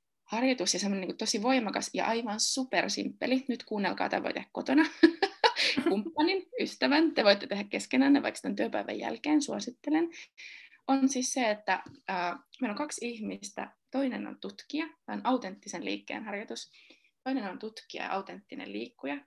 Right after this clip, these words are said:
Ja toinen vaan antaa kaiken läsnäolonsa. Eli katsekontakti, joo, mutta me ollaan tosi katsekontaktiorientoituneet. Eli kaikki muutkin aistit, tuntoaisti, hajuaisti,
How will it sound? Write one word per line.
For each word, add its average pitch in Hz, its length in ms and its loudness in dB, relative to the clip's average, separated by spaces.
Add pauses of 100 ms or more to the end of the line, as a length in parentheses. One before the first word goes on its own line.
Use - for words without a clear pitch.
(100)
Ja 214 60 -10
toinen 254 380 -2
vaan 185 180 -8
antaa 196 300 -4
kaiken 262 380 -6
läsnäolonsa. - 920 -8 (760)
Eli 185 300 -10 (800)
katsekontakti, 277 960 -4
joo, - 200 -4
mutta - 160 -8
me 202 60 -4
ollaan 220 320 -6
tosi 254 280 -2
katsekontaktiorientoituneet. - 1600 -8
Eli 220 100 -8
kaikki 262 340 -6
muutkin 240 560 -4
aistit, - 460 -12
tuntoaisti, 208 880 -10
hajuaisti, 214 1000 -8